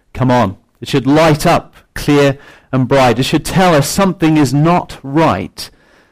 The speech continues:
with your Christian life. You're suffering from pride. You need to stop. You need to take yourself before your Lord.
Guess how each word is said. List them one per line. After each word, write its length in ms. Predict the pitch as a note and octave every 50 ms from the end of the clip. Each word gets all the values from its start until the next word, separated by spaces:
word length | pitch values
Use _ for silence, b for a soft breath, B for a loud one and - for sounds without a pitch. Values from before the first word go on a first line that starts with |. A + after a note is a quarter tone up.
| b b b b _
with 180 | - G#2+ A2 A#2
your 140 | A#2 A2
Christian 480 | G#2 - - A#2 - - - A2 G#2+ A2
life. 580 | G#2+ G#2+ G2 F#2 F2+ - - - - - _ _ _ _ _ _ _ _ _ _ _ _ _ -
You're 180 | C3 C3 B2 B2
suffering 760 | - - - C3 - - - - A#2+ A#2+ A2+ A2+ A2+ A2+ A2 b b b b b b b b b b
from 280 | - - B2 A2+ A2 A2+
pride. 640 | - B2+ A#2+ A2+ G#2+ G2+ F#2+ F#2+ F#2+ - - - - _ _ _ _ _ _ _ _ _ _ _ _ _ _ _ _ _ _ _ _ _ _ _ _ _ _ _ _ _ _ _ _ _ _ _ _ _ _ _ _ _ _ _ - - B B B B B B B B B B B B B B C3
You 100 | C#3 C#3+
need 180 | C#3+ D3+ D3
to 60 | -
stop. 600 | - - - - F#3+ G3 - - - - - - _ _ _ _ _ _ _ _ _ _ _ _ _ _ _ _ _ _ _ _ _ _ _ _ _ _ _ _ _
You 100 | - C3
need 140 | C3+ C3 B2
to 100 | - -
take 280 | - - C#3+ C3+ C3+ -
yourself 380 | B2 - - C3+ C3 B2+ -
before 380 | - A#2 - - C3+ B2+ B2 A#2+
your 380 | A#2 A#2 A#2 A2 G#2+ G2 - -
Lord. 640 | A2+ A2+ A#2+ C3 B2 A2+ G#2 G2 F#2+ G2+ G2 -